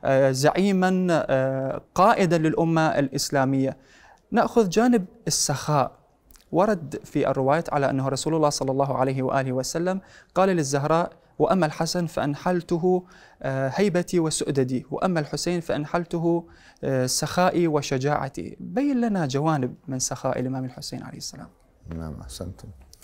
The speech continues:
Speaker 2: نعم، الإمام عليه السلام كانت في حياته عدة جوانب، آه،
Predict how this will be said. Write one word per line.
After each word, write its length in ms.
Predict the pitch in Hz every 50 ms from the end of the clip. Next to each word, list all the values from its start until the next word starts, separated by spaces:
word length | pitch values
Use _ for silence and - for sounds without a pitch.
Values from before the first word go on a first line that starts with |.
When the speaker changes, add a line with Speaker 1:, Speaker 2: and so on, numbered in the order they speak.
| - - - - - _
Speaker 2:
نعم، 280 | - 113 113 110 101 98
الإمام 580 | 98 98 95 92 90 87 90 104 113 120 117
عليه 220 | 87 87 87 85 90
السلام 420 | 87 - - - 101 104 104 101
كانت 520 | 95 - - 98 95 92 85 - - - 80
في 240 | 73 - - 78 78
حياته 420 | - 92 98 107 104 - 98 92
عدة 240 | 95 104 110 110 87
جوانب، 480 | 73 - 78 76 73 73 76 71 67 - - _ _ _ _ _ _ _ _ _ _ _ _ _ _ - -
آه، 320 | - 78 80 80 78 76